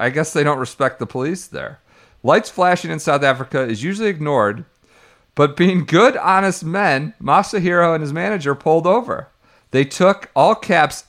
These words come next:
everything. Clubs, luggage, wallets, and the car itself. In between, somewhere in South Africa, in between these two events, they took the car itself. Heartbreaking, as you won't find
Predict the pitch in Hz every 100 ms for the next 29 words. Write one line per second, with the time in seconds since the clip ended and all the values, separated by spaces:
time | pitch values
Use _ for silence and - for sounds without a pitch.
0 | - 147 143 123 110 95 87 78 87 -
1 | 147 160 185 185 220 - 127 156 160 170
2 | 151 - 120 143 160 175 170 - _ _
3 | _ _ _ - 143 135 - 160 165 -
4 | - - 202 254 175 - - _ _ _
5 | _ _ - 247 330 - 277 285 226 -
6 | 247 294 269 247 - 220 220 208 202 170
7 | 156 170 170 175 165 147 - 156 135 104
8 | - 120 185 185 - 170 156 - 143 113
9 | 87 - _ _ - _ _ - 175 254
10 | 254 196 175 170 165 - 139 135 135 160
11 | 175 - 160 147 135 127